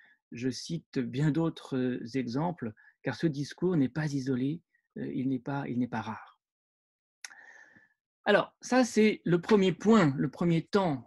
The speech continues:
euh, de, euh, de ce que j'espère être une démonstration. Le national-populisme a permis le retour en force des hautes castes sous couvert d'identité ethnique.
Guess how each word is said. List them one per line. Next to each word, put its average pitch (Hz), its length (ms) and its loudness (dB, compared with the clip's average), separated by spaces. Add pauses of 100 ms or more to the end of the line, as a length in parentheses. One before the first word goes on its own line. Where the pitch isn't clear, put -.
(120)
euh, 135 400 -6 (200)
de, 151 340 -6
euh, 147 340 -10 (560)
de 143 220 -12
ce 131 100 -14
que 147 120 -6
j'espère 143 340 -6
être 151 160 -6
une 139 120 0
démonstration. 131 760 -4 (880)
Le 147 120 -4
national-populisme 160 880 -2
a 151 80 -2
permis 151 380 -2
le 156 100 0
retour 156 640 -2
en 143 80 -2
force - 800 -2 (440)
des 135 160 2
hautes 139 180 0
castes - 600 -4 (200)
sous - 220 -4
couvert 160 720 0
d'identité 156 840 -2
ethnique. - 600 -4